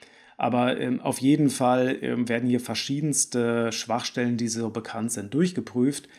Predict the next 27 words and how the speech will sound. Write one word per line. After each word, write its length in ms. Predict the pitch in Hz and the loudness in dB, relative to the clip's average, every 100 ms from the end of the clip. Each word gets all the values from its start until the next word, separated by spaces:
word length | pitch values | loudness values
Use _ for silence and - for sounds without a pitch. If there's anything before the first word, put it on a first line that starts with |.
| - - - - | -20 -20 -20 -8
Und 160 | 127 | -2
das 140 | 127 160 | 0 0
ist 140 | 139 | 0
dann 100 | 135 | 2
natürlich 560 | 127 127 139 131 123 - | 0 2 2 2 0 -2
auch 160 | 123 | -4
eine 140 | 120 120 | -2 -4
gute 200 | 131 113 | -2 0
Möglichkeit, 600 | 117 123 117 - 113 - | 0 0 -6 -6 -6 -2
vielleicht 400 | 113 113 117 110 | -2 -2 -4 -6
den 100 | 107 | -4
einen 240 | 104 113 | -4 -4
oder 220 | 113 113 | -4 -4
anderen 500 | 104 110 110 104 104 - _ _ | -2 -2 -2 -4 -8 -14 _ _
veralteten, 640 | - 131 - 127 131 135 120 | -8 -2 -2 0 -2 -4 -4
ich 160 | 113 | -6
weiß 200 | - 117 | -6 -4
nicht, 160 | 120 110 | -4 -2
wenn 100 | 117 | -2
ihr 80 | 117 | -2
einen 80 | 117 | -4
Reverse-Proxy 800 | 123 113 135 135 - 131 - | -4 -2 -2 -2 -6 -6 -4
habt, 460 | 117 120 123 - - | -2 -2 -2 -6 -4
der 260 | 120 113 110 | -2 0 0
auf 160 | 117 | -2
Apache 420 | 135 139 147 127 | -4 -6 -4 -2
läuft, 480 | 117 113 113 117 - | 0 0 0 -2 -8